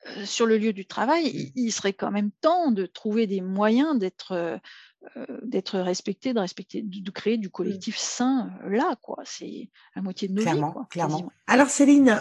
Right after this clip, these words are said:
Speaker 2: quand on a préparé ce podcast, euh, la première chose dont tu m'as parlé, euh, sur la thématique de la rencontre, il y a un mot qui est sorti, euh, immédiatement, c'est le mot Vietnam. Alors, Vietnam, parce que donc,
Speaker 1: Mhm.
Speaker 2: à vingt-trois ans,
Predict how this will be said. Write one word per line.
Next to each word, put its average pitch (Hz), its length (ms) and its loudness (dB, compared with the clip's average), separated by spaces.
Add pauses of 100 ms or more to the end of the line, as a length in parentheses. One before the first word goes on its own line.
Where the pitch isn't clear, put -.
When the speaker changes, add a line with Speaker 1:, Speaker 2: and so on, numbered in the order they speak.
(140)
Speaker 2:
quand 262 220 2
on 254 140 2
a 247 100 2
préparé 226 420 0
ce 226 140 -2
podcast, 226 720 -2
euh, 180 200 -4 (120)
la 175 100 -4
première 302 340 2
chose 233 280 -4
dont 196 100 -8
tu 143 160 -12
m'as 165 80 -6
parlé, 131 460 -4 (220)
euh, 135 300 -2
sur 139 180 -4
la 135 60 2
thématique 196 460 -2
de 180 60 -2
la 156 120 0
rencontre, 156 520 -8 (440)
il 156 80 2
y - 20 8
a 165 80 8
un 180 40 2
mot 226 180 4
qui - 160 -6
est 165 40 0
sorti, 175 680 -2
euh, 131 80 2 (100)
immédiatement, 156 720 2
c'est - 160 -4
le 143 80 2
mot 160 160 2
Vietnam. 135 640 -6 (560)
Alors, 165 180 6
Vietnam, 254 500 4
parce 214 180 0
que 185 120 -6
donc, 190 200 -2
Speaker 1:
Mhm. 214 80 4
Speaker 2:
à - 60 2
vingt-trois 180 720 0
ans, 170 180 0